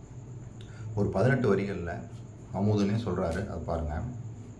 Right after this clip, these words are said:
"கடந்து எனது அறிவாம் கணமேற்சபை நடு நடந்திகழ்கின்ற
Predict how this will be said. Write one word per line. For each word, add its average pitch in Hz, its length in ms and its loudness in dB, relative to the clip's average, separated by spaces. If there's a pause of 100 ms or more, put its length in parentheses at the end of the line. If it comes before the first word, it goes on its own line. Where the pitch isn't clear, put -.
(1300)
"கடந்து 131 680 4
எனது 107 300 6
அறிவாம் 98 560 4 (440)
கணமேற்சபை 104 1000 6 (240)
நடு 98 680 6
நடந்திகழ்கின்ற 107 1120 6